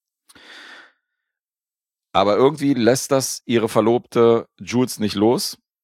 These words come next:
Und als Jackie dann am nächsten Tag nicht da ist, am Nachmittag, rudert die mit einem Boot rüber zu dem Haus von der ehemaligen Schulkameradin von, äh, von ihrer Frau und erfährt dann so ein paar Sachen,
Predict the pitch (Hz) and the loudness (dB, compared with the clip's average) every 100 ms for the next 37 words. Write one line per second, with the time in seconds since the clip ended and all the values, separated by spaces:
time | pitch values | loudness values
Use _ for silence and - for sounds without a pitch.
0 | _ _ _ _ _ - 101 101 85 95 | _ _ _ _ _ -4 -2 0 0 -2
1 | - - 110 104 110 104 101 107 110 110 | -2 -4 -2 -2 -2 -2 0 -4 -2 -2
2 | 101 90 107 120 131 110 110 110 110 120 | -2 -2 0 0 -2 -2 -2 0 0 0
3 | 117 - 113 95 117 123 113 110 104 101 | 0 -6 -10 -2 2 2 0 -4 -4 -4
4 | 98 98 95 92 107 113 - 98 110 110 | -4 -4 -4 -2 0 0 -2 -6 0 2
5 | 104 101 - - 95 92 95 85 78 - | 2 0 -6 -4 -2 -2 -2 -2 -4 -16
6 | _ _ _ _ _ _ _ - 90 78 | _ _ _ _ _ _ _ -8 -6 -4
7 | 78 69 57 _ _ _ 92 92 85 87 | -4 -6 -8 _ _ _ -6 -4 -4 -6
8 | 82 120 104 87 78 67 67 67 - 73 | -2 -2 0 -2 -2 -4 -6 -12 -12 -12
9 | 69 60 55 67 64 - - 82 - 76 | -12 -14 -14 -12 -14 -14 -14 -10 -8 -6
10 | - - 69 87 185 _ _ _ _ _ | -8 -4 -2 -2 -6 _ _ _ _ _
11 | _ _ _ _ _ _ _ _ _ 85 | _ _ _ _ _ _ _ _ _ -6
12 | 78 80 87 95 123 127 127 98 101 104 | -4 -2 -2 0 0 -2 -4 -6 -4 -2
13 | 104 113 131 127 | 0 0 -2 -10